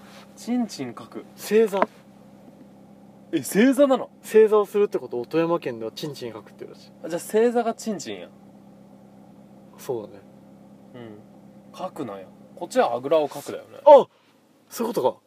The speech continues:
Speaker 1: うん。
Speaker 2: だから正座のことチンチンって言うな。
Speaker 1: 多分そうじゃない？
Speaker 2: あ、なるほどね。
Speaker 1: うん。
Speaker 2: っていうさ、これスマートニュースやったんやけどさ。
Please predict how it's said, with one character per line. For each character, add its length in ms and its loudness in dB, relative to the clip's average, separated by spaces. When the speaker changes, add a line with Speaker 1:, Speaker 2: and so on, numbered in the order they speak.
Speaker 1:
う 60 -20
ん。 40 -12
Speaker 2:
だ 60 -4
か 40 -8
ら 20 -14
正 180 -4
座 100 -2
の 80 -6
こ 100 -8
と 100 -20
チ 180 -8
ン 80 -8
チ 120 -14
ン 60 -16
っ 20 -20
て 100 -20
言 100 -20
う 40 -20
な。 160 -20
Speaker 1:
多 100 -8
分 80 -10
そ 160 -6
う 20 -12
じ 60 -12
ゃ 40 -16
な 80 -20
い？ 20 -20
Speaker 2:
あ、 20 -20
な 200 -14
る 100 -12
ほ 120 -10
ど 160 -6
ね。 40 -8
Speaker 1:
う 60 -8
ん。 520 -16
Speaker 2:
っ 20 -20
て 100 -4
い 20 0
う 180 -2
さ、 120 -6
こ 160 -4
れ 60 -12
ス 160 -10
マ 140 -4
ー 20 -2
ト 120 -8
ニ 60 -8
ュ 60 -10
ー 20 -14
ス 60 -18
や 60 -14
っ 40 -16
た 80 -16
ん 40 -18
や 60 -20
け 60 -20
ど 60 -20
さ。 160 -12